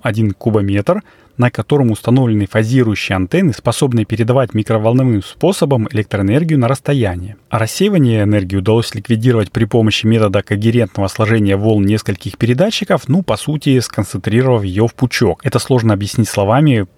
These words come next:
в подкасте тем более, поэтому просто поверьте, а в описании выпуска я приложу ссылочку на объясняющее видео от Калтеха. И, что характерно, передача электроэнергии тестировалась не только из космоса на Землю, но и в самом космосе.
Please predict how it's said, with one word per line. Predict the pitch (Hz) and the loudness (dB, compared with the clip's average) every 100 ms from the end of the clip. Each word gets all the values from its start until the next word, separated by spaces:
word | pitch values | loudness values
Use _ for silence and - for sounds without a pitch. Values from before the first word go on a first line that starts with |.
| _ | _
в | - | -18
подкасте | - 104 - 104 - | -6 -6 -4 -8 -6
тем | - 95 | -4 -2
более, | 92 90 87 | 0 0 0
поэтому | 101 98 98 | -2 0 -2
просто | - 117 104 98 | 0 -2 -2 -4
поверьте, | 98 95 120 135 104 | -2 0 0 0 0
а | 92 | 0
в | |
описании | 95 - 107 107 | -2 -2 0 2
выпуска | 101 117 131 - | 0 0 -2 -2
я | 98 | -2
приложу | 101 104 107 113 | 0 0 0 -2
ссылочку | - 117 110 - 101 | -2 0 0 0 0
на | 95 | 0
объясняющее | 95 101 - 107 101 - 101 | 0 -2 0 0 0 -2 0
видео | 104 101 | 0 0
от | 95 | -2
Калтеха. | - 101 - 185 208 196 196 - | -2 -4 0 -2 0 -2 -2 -2
И, | 151 151 | 0 0
что | - 117 | 0 -2
характерно, | 113 110 - - 175 104 | -2 -4 -2 0 0 -2
передача | 107 104 110 104 104 | -2 0 0 -2 -2
электроэнергии | 98 104 107 104 165 196 170 123 | -2 -2 -2 0 2 0 0 -2
тестировалась | - - 127 117 101 - | -6 -6 -2 0 -2 0
не | 131 | 0
только | 131 123 107 110 | 2 0 0 -4
из | - | -4
космоса | 113 110 101 - | -4 -4 -4 -4
на | 101 98 | -4 -2
Землю, | 95 165 226 247 113 | 0 2 2 2 0
но | 113 131 | 0 0
и | - 131 180 | 0 0 0
в | 180 | 0
самом | 110 110 147 | 0 2 2
космосе. | - 151 127 98 - 90 | 2 0 0 -4 -8 -10